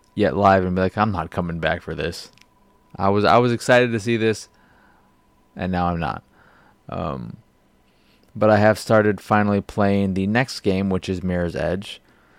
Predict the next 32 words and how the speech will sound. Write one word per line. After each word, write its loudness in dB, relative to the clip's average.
And -4
I -2
played 6
about 6
an 4
hour 4
of 0
it, -2
and -6
boy, 4
oh 2
boy, 4
do 2
I 4
not 2
remember 2
that 2
game 2
being -2
as -2
frustrating -2
as -2
I 0
thought -2
it -2
was. -4
Or, -4
I 6
am -6
playing 0
it 0
now, 2